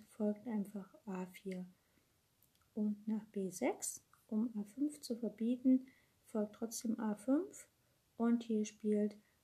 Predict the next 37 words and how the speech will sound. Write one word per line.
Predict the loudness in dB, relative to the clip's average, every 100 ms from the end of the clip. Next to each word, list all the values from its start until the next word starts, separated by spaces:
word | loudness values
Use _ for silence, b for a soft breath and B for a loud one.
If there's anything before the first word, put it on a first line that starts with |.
| _
Weiß, | -6 -4 0 0 0 -2 -6 _ _ _
äh, | 0 2 0
Schwarz | -6 -6 -6 -4
B | 0 2 0
fünf. | 0 2 2 -2
Und | -2 2 2
das | 2 -2 -2
ist | -2
eigentlich | 2 4 4 0 -8 -20 -4
der | -2
gleiche | -2 0 2 2 2
Fehler | 2 2 2
nochmal. | 0 0 2 2 2 0 -4 B B B 0
Denn | 2
jetzt | 2 0
sehen | 0 2
wir | 4
schon, | 2 0 2 2
dass, | 0 0 -4 B B B B 0
ähm, | 2 4 4 2 -2 -8 _ _ _ _ _ _ _ _ _ _
ja, | -2 -2 -6 -12 -10
es | 2
sind | 6
nur | 8
noch | 8 6
zwei | 2 0
Bauern | 2 2 2
auf | 0 -4
schwarzen | -8 -6 -4 -6
Feldern | -2 -2 0 2 2
und | 2 0 0
der | 0 -2
Läufer | -2 -6 -6 -8
ist | -8
ein | -6
Weißfeldträgerläufer, | -4 -4 -4 -4 -4 -2 0 2 0 2 4
ne? | 4 4 0